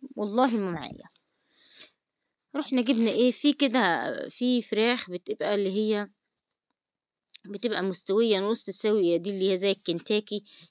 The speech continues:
اللي بتجيبيها وتقليها على طول يعني.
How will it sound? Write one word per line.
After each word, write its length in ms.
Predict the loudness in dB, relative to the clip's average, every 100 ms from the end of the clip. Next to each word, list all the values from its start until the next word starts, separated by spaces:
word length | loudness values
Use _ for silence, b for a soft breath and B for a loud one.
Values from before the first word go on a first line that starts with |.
| -8
اللي 180 | -2 -2
بتجيبيها 600 | 0 0 2 4 4 4
وتقليها 760 | 4 2 2 0 2 4 4
على 220 | 4 2
طول 240 | 0 -2 -2
يعني. 320 | -4 -8